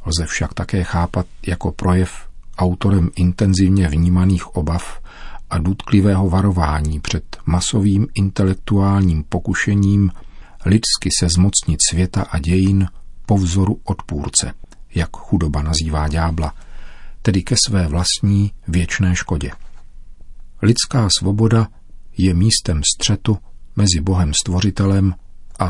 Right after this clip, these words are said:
stvořeným odpůrcem, který se svobodně rozhodl odporovat Bohu. Člověku dává svobodu Bůh, který ji respektuje a rozvíjí, zatímco odpůrce člověka nerespektuje,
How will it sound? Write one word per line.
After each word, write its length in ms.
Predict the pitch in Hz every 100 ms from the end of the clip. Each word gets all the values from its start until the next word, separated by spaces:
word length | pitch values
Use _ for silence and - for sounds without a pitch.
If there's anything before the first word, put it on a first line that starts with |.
| -
stvořeným 480 | - 90 104 85 71 -
odpůrcem, 720 | 90 - 87 90 - 85 85 - -
který 280 | - 92 90 -
se 80 | 78
svobodně 560 | - 85 87 82 82
rozhodl 420 | 78 85 82 82 -
odporovat 600 | - - 85 82 78 71
Bohu. 320 | 73 73 65 - - - - - - - - - - -
Člověku 540 | - - 95 127 - 90
dává 380 | 92 101 107 110 -
svobodu 400 | 95 98 101 95
Bůh, 480 | 92 78 73 - - - - -
který 440 | - - 90 95 85
ji 100 | 78
respektuje 680 | 90 - - 101 - 101 101
a 120 | -
rozvíjí, 600 | 98 90 95 85 65 60 - - - - -
zatímco 560 | 95 87 - 92 - -
odpůrce 720 | - 92 - 110 110 123 - 123
člověka 560 | - 104 101 101 -
nerespektuje, 960 | 67 82 87 - - 95 - 98 101